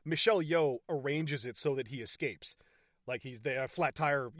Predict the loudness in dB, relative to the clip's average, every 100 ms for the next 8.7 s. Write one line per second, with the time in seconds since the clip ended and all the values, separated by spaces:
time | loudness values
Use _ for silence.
0 | -20 -16 -2 2 2 0 -4 0 2 2
1 | -2 -10 -14 _ _ _ _ -4 -2 -2
2 | -4 -6 -6 -2 -2 -2 -4 -4 -4 -6
3 | _ _ -10 0 0 2 4 4 4 0
4 | -4 -4 -8 -6 -6 -6 -10 _ -4 -2
5 | -2 2 4 4 0 -12 _ -8 -2 -2
6 | 0 -4 -4 -4 -4 -4 -10 -18 _ -10
7 | -4 -4 -2 0 0 -2 -6 -6 -4 -4
8 | -4 -10 -6 -6 -6 -12 -12